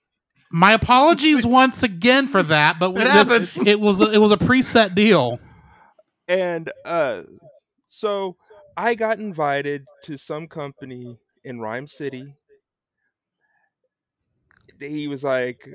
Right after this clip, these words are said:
Speaker 3: "Hey, I want you to test my new technology." I was like, "Oh, cool. I like helping people." He put this weird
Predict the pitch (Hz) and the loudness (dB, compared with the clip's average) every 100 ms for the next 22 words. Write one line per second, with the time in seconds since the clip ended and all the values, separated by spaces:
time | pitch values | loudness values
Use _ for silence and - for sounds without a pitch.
0 | - _ _ _ 233 254 220 202 220 - | -20 _ _ _ -6 -4 -4 -6 -8 -10
1 | 226 208 220 220 - 220 214 220 - 226 | -16 -12 -8 -8 -10 -12 -12 -12 -12 -12
2 | 196 208 220 214 175 196 196 190 180 175 | -8 -6 -6 -8 -10 -16 -14 -14 -14 -12
3 | 165 165 175 269 262 - 247 254 240 185 | -14 -14 -10 -8 -8 -10 -14 -10 -10 -10
4 | 151 180 202 - 151 175 165 147 156 214 | -10 -8 -10 -10 -14 -14 -16 -18 -14 -10
5 | 220 - _ _ _ _ _ _ _ _ | -10 -12 _ _ _ _ _ _ _ _
6 | _ 190 185 247 208 175 156 208 | _ -14 -10 -10 -8 -10 -10 -12